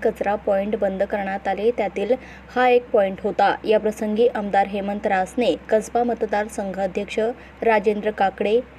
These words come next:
माजी नगरसेवक धनंजय विष्णू जाधव, सरचिटणीस प्रशांत सुर्वे, संजय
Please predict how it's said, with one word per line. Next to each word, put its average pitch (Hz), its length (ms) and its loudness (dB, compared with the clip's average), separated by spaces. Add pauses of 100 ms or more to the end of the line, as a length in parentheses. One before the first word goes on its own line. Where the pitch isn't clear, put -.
(280)
माजी 226 280 2
नगरसेवक 196 720 0
धनंजय 196 380 -2
विष्णू 185 420 -4
जाधव, 202 380 2 (140)
सरचिटणीस 190 580 0 (440)
प्रशांत 254 420 4
सुर्वे, 220 480 4
संजय 202 440 0